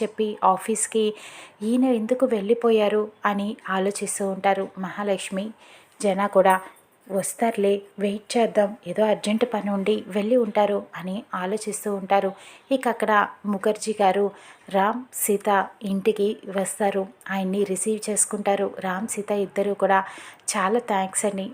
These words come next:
మీరు ఇక్కడికి వచ్చినందుకు మేము పిలవగానే" అని చెప్పడంతో ముఖర్జీ అంటాడు, "మీరు ఎంగేజ్‌మెంట్ ఉందని ఫోన్ చేసి చెప్పగానే వెంటనే బయలుదేరి వచ్చేసాను. నాకు ఇలాంటి ఫంక్షన్స్ అంటే చాలా ఇష్టం. నేను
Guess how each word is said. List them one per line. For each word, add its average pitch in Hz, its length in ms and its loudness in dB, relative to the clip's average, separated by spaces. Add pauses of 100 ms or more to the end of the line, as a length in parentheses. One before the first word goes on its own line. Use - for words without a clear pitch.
మీరు 208 260 0
ఇక్కడికి 196 380 -2
వచ్చినందుకు 202 840 0 (120)
మేము 196 260 -6
పిలవగానే" 196 760 0 (160)
అని 202 280 -4 (100)
చెప్పడంతో 196 640 -2
ముఖర్జీ 190 400 0
అంటాడు, 190 380 0 (720)
"మీరు 196 440 2 (220)
ఎంగేజ్‌మెంట్ 233 640 2
ఉందని 208 480 -4
ఫోన్ 208 400 0
చేసి 214 200 0 (120)
చెప్పగానే 190 640 -2
వెంటనే 196 420 -4
బయలుదేరి 190 500 0
వచ్చేసాను. 196 680 -2 (120)
నాకు 180 380 -2 (460)
ఇలాంటి 208 480 2
ఫంక్షన్స్ 220 580 -2
అంటే 208 240 2 (220)
చాలా 190 280 0
ఇష్టం. 202 420 0 (120)
నేను 185 280 -4